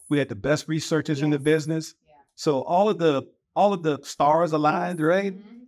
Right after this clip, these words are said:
Speaker 1: And, uh, and I have to tell you, it was us as a community
Speaker 2: Right.
Speaker 1: that made it happen.
Speaker 2: Yeah.
Speaker 1: The Children's Trust, every-,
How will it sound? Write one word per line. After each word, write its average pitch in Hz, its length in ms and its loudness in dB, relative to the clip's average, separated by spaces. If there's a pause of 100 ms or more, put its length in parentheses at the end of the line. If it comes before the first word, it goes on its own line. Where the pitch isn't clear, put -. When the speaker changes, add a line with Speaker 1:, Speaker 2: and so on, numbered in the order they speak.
(120)
Speaker 1:
And, 143 440 2
uh, 131 360 0 (180)
and 139 140 -2
I 135 60 -4
have 139 260 -4
to 170 100 -14
tell 190 320 -4
you, 117 240 -6 (400)
it 156 180 2
was 147 380 -2 (400)
us 151 340 -4 (140)
as 127 220 -2
a 113 100 0
community 117 760 -4
Speaker 2:
Right. - 200 -20 (460)
Speaker 1:
that 117 140 2
made 113 200 4
it 98 80 -4
happen. 95 340 -10 (340)
Speaker 2:
Yeah. - 80 -20 (140)
Speaker 1:
The 120 80 -2
Children's 156 540 -2
Trust, 156 520 -2
every-, 170 280 -2